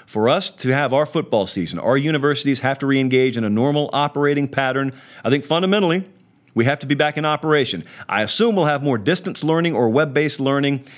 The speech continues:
So essentially what we're talking about here is, and this has sort of been the, the going theme lately, you're not gonna have football unless you have kids back on campus in the fall. Maybe there's more distance learning, web-based learning, but you gotta have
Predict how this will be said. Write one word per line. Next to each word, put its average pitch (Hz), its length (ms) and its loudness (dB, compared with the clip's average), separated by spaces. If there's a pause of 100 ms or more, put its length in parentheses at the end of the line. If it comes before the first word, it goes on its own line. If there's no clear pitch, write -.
(100)
So 185 260 2
essentially 190 640 0
what 151 160 2
we're 139 40 -4
talking 139 300 0
about 120 180 0
here 113 240 -2
is, 101 460 0 (420)
and 127 140 2
this 147 160 2
has 147 220 -2 (320)
sort 311 320 -2
of 202 40 0
been 196 220 0
the, 120 380 2
the 117 120 0
going 139 360 0
theme 127 480 2
lately, 113 500 0 (320)
you're 151 200 2
not 156 260 0
gonna 156 160 0
have 139 240 -2
football 143 420 0
unless 143 240 0
you 135 80 -2
have 143 220 0
kids 143 200 0
back 139 200 -2
on 139 100 -2
campus 131 400 -2
in 139 80 -4
the 123 60 -2
fall. 135 320 0 (120)
Maybe 135 340 2
there's 131 260 2
more 120 180 2
distance 143 420 -2
learning, 139 440 2
web-based 135 480 0
learning, 135 480 0
but 127 120 0
you 135 80 -8
gotta 143 180 0
have 131 300 -2